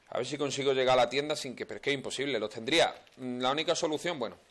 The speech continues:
a ver cómo lo hago. Voy a intentar llevármelos por ahí lejos, que me maten lejos y, y a ver si no hay pavos luego al lado de la choza. Pero es que llevármelos todos es muy difícil porque siempre se queda alguno dando vuelta por allí como un puto tonto. Y al que se le queda cara tonto al final es a mí, no a ellos, pero bueno.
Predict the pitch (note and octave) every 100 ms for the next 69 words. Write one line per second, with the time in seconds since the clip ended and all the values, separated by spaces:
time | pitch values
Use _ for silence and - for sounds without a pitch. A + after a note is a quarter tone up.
0 | - A#2+ C3+ C3 A#2+ G2+ G2 G#2+ D#3 D#3+
1 | D#3 - A#2+ C3 E3+ E3+ D#3+ E3 D#3+ E3
2 | F#3+ G3 D#3+ A#2 C3 D#3+ E3 E3+ F#3 F#3
3 | - - _ _ A#2+ A#2+ A#2+ A#2 - _
4 | _ _ - G#2+ A#2+ C#3+ C3+ B2+ C#3 C3
5 | A#2 C3 A#2+ A#2 A#2 A2+ A2+ - B2 A2+
6 | G#2+ - B2+ B2 C#3+ D3 C#3+ D#3+ D3 C3+
7 | A#2 F3 D3+ A2+ A#2 D3 - D3 D3 B2+
8 | D3 C#3 C3 B2 C3 C3+ B2 A#2+ C#3+ B2+
9 | B2 B2+ C3+ C3 A2 F#2+ F2+ F2 _ -
10 | - - - _ - - - - A2 A#2
11 | A2+ A2 C3+ C3+ C#3 C#3 C3+ C#3+ C3+ B2
12 | B2+ C3+ B2 B2+ D3 A#2 C3+ A2 F#2 -
13 | G#2 A#2+